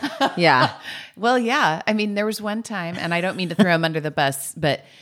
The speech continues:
Speaker 2: it was, I really saw how much it had atrophied when I had to go do something. And I said, "Just, you know, make, like, a sort of Mexican salad." And, um, I gave him an avocado and he said, "Now,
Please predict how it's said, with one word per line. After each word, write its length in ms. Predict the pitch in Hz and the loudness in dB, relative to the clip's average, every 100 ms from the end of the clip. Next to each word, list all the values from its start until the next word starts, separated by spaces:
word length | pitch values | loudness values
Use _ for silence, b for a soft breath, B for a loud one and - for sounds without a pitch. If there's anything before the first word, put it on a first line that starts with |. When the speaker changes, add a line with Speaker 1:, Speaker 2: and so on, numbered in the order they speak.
| B | B
Speaker 2:
it 200 | - 160 | -2 0
was, 200 | 170 160 - | 0 -4 -4
I 140 | 165 170 | 0 2
really 340 | 143 165 156 | 2 0 0
saw 320 | 151 - 135 135 | -2 -2 -2 0
how 120 | 143 | -2
much 260 | 135 131 | -4 -4
it 220 | 143 - _ 139 | -6 -8 _ -12
had 200 | 143 - | -12 -6
atrophied 680 | 131 135 139 139 127 127 123 | -8 -6 -10 -8 -10 -10 -10
when 300 | 127 123 120 _ | -10 -8 -10 _
I 40 | |
had 160 | 175 214 | -6 -6
to 60 | 202 | 0
go 180 | 180 | 0
do 160 | 170 165 | 0 -4
something. 480 | - 156 - 160 147 | -4 -8 -6 -8 -6
And 140 | 139 139 b b b b | -8 -10 b b b b
I 40 | |
said, 320 | - 160 - | -4 -4 -4
"Just, 260 | - 175 - - | -12 -14 -14 -10
you 120 | 180 | -4
know, 120 | 151 | -4
make, 280 | 156 156 - | -4 -10 -12
like, 200 | 175 - | -16 -14
a 220 | 156 143 - _ _ | -14 -14 -18 _ _
sort 240 | - 180 | -16 -14
of 160 | 143 - | -14 -14
Mexican 540 | 139 - - 143 139 | -14 -14 -10 -8 -8
salad." 500 | 139 143 147 139 139 | -6 -6 -4 -6 -6
And, 220 | 131 127 - b b b b | -6 -8 -10 b b b b
um, 480 | 139 127 120 127 - - _ _ _ | -10 -10 -10 -12 -16 -20 _ _ _
I 40 | 143 | -16
gave 240 | 156 156 | -10 -8
him 100 | 151 | -6
an 60 | 143 | -6
avocado 720 | 135 139 - 147 151 139 135 - | -8 -12 -14 -14 -10 -10 -12 -14
and 140 | 143 135 | -14 -12
he 160 | 139 | -12
said, 380 | 135 147 135 202 - | -12 -12 -12 -14 -12
"Now, 160 | 151 | -12